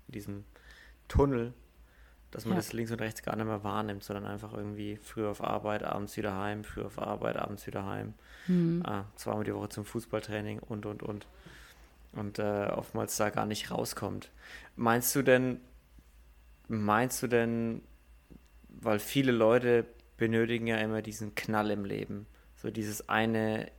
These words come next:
Speaker 1: Ereignis, das irgendwie alles ändert und sie dann auf einmal das Leben hinterfragen, so, ja, hey, fuck, sei es meine eigene Krankheit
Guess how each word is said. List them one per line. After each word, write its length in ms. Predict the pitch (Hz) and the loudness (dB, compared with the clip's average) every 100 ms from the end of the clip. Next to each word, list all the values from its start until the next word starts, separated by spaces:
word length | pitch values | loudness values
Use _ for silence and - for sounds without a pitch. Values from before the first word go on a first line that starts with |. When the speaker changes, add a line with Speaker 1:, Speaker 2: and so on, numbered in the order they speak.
| - | -6
Speaker 1:
Ereignis, 640 | - 104 107 110 110 107 - | -2 0 2 0 -2 -6 -6
das 160 | 107 | -6
irgendwie 420 | 104 107 104 110 | -4 -2 -4 -4
alles 300 | - 110 110 | 0 2 2
ändert 340 | - 110 107 101 | 0 -2 -2 -4
und 160 | 101 | -8
sie 180 | - - | -10 -4
dann 180 | 110 104 | -2 -2
auf 120 | 104 | 2
einmal 360 | - 113 110 107 - - - | 4 6 6 4 -2 -20 -8
das 160 | 117 113 | -2 4
Leben 200 | 117 117 | 6 6
hinterfragen, 440 | 117 113 110 113 | 4 4 2 0
so, 100 | 104 | 0
ja, 140 | 104 | -2
hey, 260 | 98 101 110 - | -2 -2 -4 -8
fuck, 380 | - - 110 113 - - - - - - | -12 -4 -2 -2 -8 -20 -20 -20 -20 -16
sei 240 | - - 110 | -4 4 4
es 140 | 107 | 4
meine 220 | 110 107 | 2 4
eigene 280 | - 110 117 | 4 4 0
Krankheit 760 | 113 110 113 110 113 113 - | 0 0 0 0 0 0 -2